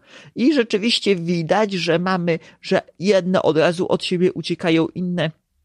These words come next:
są bardzo, są sobie nawzajem chętne i też bardzo ważne, że kiedy zakładają kolonie, to też przez to, że my wciąż nie wiemy, jak bardzo te wszystkie sieci kolonii są ze sobą połączone, to nie wiemy na przykład, jak często,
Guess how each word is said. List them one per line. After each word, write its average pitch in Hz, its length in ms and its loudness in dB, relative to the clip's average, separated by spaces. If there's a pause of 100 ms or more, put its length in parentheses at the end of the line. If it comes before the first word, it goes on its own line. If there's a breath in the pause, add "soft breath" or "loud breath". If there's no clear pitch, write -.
(480)
są 180 160 2
bardzo, 180 380 0
są 165 280 0
sobie 160 320 -2
nawzajem 160 480 0
chętne - 500 -4 (460 loud breath)
i 202 160 -2
też 202 280 0
bardzo 190 340 2
ważne, 202 300 0
że 180 140 -4
kiedy 175 220 -2
zakładają 180 520 0
kolonie, 156 720 -2 (260 loud breath)
to 190 120 2
też - 380 -2
przez - 320 -4
to, 190 120 0
że 175 140 0
my 180 300 -4 (140)
wciąż - 480 -4
nie 190 120 0
wiemy, 202 340 2
jak 170 300 0
bardzo 175 560 2
te 160 120 -6
wszystkie - 380 -6
sieci 170 340 -2
kolonii 165 440 2
są 165 180 -4
ze 151 80 -6
sobą 156 280 0
połączone, 156 760 -2 (320 loud breath)
to 208 120 2
nie 208 140 0
wiemy 226 300 0
na 202 120 2
przykład, - 500 -4
jak 208 340 -2
często, 190 640 0